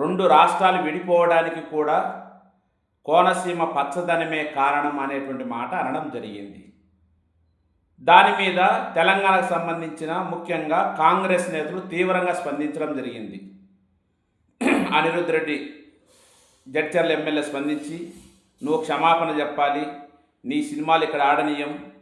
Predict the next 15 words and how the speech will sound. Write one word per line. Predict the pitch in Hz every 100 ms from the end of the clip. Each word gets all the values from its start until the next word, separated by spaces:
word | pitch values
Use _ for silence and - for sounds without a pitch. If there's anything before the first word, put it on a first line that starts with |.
| -
నీ | 143 151
అంతు | 135 147 165
చూస్తాం" | 156 147 143 135
అనడం | 127 135 135
జరిగింది. | 113 104 95 95 - - - _ -
అంతకుముందే | 147 180 185 180 175 185 196 170 170 -
బీఆర్ఎస్కు | 156 180 240 175 175
సంబంధించిన | 170 156 156 151 151
మాజీ | 135 135 151 156
మంత్రి | 151 143 147 139 135 -
జగదీష్ | 139 151 165 165 151
రెడ్డి | 147 147
కూడా | 156
స్పందించడం | - 131 139 143 139 120
జరిగింది. | 113 113 107 101 95